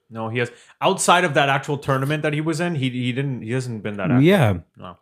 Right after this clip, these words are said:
Speaker 2: He, he fought his first fight in June twenty seventeen. So I
Speaker 1: I,
Speaker 2: guess
Speaker 1: I think
Speaker 2: two
Speaker 1: it's
Speaker 2: and a
Speaker 1: also
Speaker 2: half-ish
Speaker 1: Bellator booking
Speaker 2: years.
Speaker 1: him. I don't think they have fights for this guy. Like,
Speaker 2: That's
Speaker 1: what
Speaker 2: true.
Speaker 1: the fuck? He's so much better than all these guys.
Speaker 2: I forgot what happened here. Actually, oh,
Speaker 1: But
Speaker 2: oh yeah, yeah. Congo couldn't see.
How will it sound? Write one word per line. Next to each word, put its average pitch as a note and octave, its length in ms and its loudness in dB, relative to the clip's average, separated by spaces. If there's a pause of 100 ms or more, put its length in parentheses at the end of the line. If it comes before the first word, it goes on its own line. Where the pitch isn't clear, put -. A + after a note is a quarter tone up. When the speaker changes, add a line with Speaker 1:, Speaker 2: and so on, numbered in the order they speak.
(160)
Speaker 2:
He, C#3 360 2
he B2 120 0
fought C#3 180 4
his C3+ 120 2
first C3 240 0
fight B2 160 4
in A#2 120 2
June A#2 340 0
twenty A2 220 -2
seventeen. G#2+ 360 -2
So D3 100 2
I D#3+ 40 6
Speaker 1:
I, - 40 4
Speaker 2:
guess F#3 260 4 (500)
Speaker 1:
I D#3 80 -4
think - 140 0
Speaker 2:
two D3 100 6
Speaker 1:
it's C#3+ 80 6
Speaker 2:
and - 0 -
a D3 40 6
Speaker 1:
also C#3 260 4
Speaker 2:
half-ish D3 120 2
Speaker 1:
Bellator C#3+ 120 4
booking B2+ 160 6
Speaker 2:
years. C3+ 180 2
Speaker 1:
him. G2 100 -6
I G#2 60 -2
don't D3+ 120 -6
think E3 100 -6
they D3+ 60 -2
have C#3 140 -4
fights C3+ 280 -12
for - 140 -20
this - 160 -20
guy. - 160 -16
Like, - 100 -12
Speaker 2:
That's G#2+ 240 4
Speaker 1:
what - 60 -2
Speaker 2:
true. A2 80 4
Speaker 1:
the G2+ 80 0
fuck? B2 380 -8
He's D#3+ 200 -4
so E3+ 260 0
much E3+ 280 -2
better C#3+ 220 2
than B2 140 -2
all G#2 120 -4
these G2 180 -10
guys. - 320 -20 (420)
Speaker 2:
I A#2 60 -8
forgot D#3+ 480 0
what E3+ 120 -4
happened B2 400 0
here. G2 520 -2 (260)
Actually, - 360 -10
oh, E3+ 140 8
Speaker 1:
But F#3+ 60 6
Speaker 2:
oh F3 100 6
yeah, F3 140 6
yeah. C3+ 380 4
Congo B2+ 320 2
couldn't A2 260 0
see. G#2 300 -2